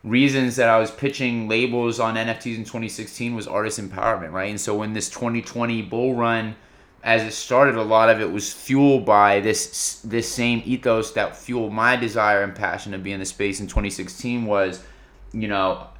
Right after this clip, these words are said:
how fucking incredible we can empower these artists, we can empower these coders, we can empower this community and create financial liberty and financial freedom for as many people as, as there are in, in this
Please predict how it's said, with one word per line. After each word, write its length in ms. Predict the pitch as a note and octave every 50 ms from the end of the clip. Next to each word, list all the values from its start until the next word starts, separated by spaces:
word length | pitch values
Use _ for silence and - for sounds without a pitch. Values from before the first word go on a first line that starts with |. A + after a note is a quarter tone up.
| - -
how 220 | - - B2 B2
fucking 440 | A#2 - - - B2+ A#2 - B2 A2
incredible 520 | G#2 G2+ F#2+ - A#2+ C3 C3+ A2+ G#2+ G2 G2+
we 120 | G#2+ G#2+
can 120 | - G#2+
empower 380 | G2+ F#2+ F2+ F#2+ G2+ G2+ G2 F#2
these 160 | F#2 F#2 F2
artists, 360 | - F#2+ B2 A2 F#2+ F2+ F#2
we 80 | G#2+ G#2+
can 140 | - G2 F#2+
empower 420 | F#2 F2+ F#2 G#2 F#2+ G2 F#2+ F2+
these 200 | F2 F2+ F2+ -
coders, 380 | - - B2 A#2+ A2+ G#2 G2 F#2+
we 100 | G#2 G2
can 160 | F2+ G2+ G2
empower 560 | F#2+ F2+ F2+ F2+ G2 F#2+ G2 G2 F2+ E2+ F2+
this 180 | E2+ E2+ - -
community 640 | - - F#2+ G2 A2 A#2 A#2 G#2+ G2 F#2+ F#2+ F#2 F#2 - - - - - - - -
and 420 | G#2+ G#2 G2+ G2 G2 G2 F#2+ F#2 -
create 380 | - - A#2 A2 G#2 G2+ G2+
financial 520 | - A2+ G#2+ G#2 G#2 G#2 G2+ - - G#2 G2
liberty 640 | G2+ A2 A2 G#2+ A2 G2 G#2 G2 G2 F#2+ F2+ -
and 180 | G2 G2 F#2 F#2
financial 420 | G#2 G2 G2 G2 F#2+ F#2 - F#2+
freedom 600 | - - - A2+ B2 C3 A#2 G#2 G2 G2 G2 F#2+
for 960 | - - - - _ _ - - A2+ G#2+ G#2 G#2 G2+ G2 F#2+ F#2 F2+ F2+ - - - - _ _ -
as 140 | - A2 G2
many 240 | A2 G#2+ G2+ G2 F#2+
people 440 | F2+ F#2+ G2+ G2+ - F#2+ F#2+ F#2 F2+
as, 320 | F2 F2 F2 E2+ - - _ _ -
as 280 | - F#2 F#2+ F2 F2+
there 140 | G2 F2+ F2
are 240 | F2 E2+ E2+ E2+ E2+
in, 220 | E2 E2 E2+ E2 -
in 180 | - F2 F2+ E2+
this 320 | D#2+ D#2+ - - - -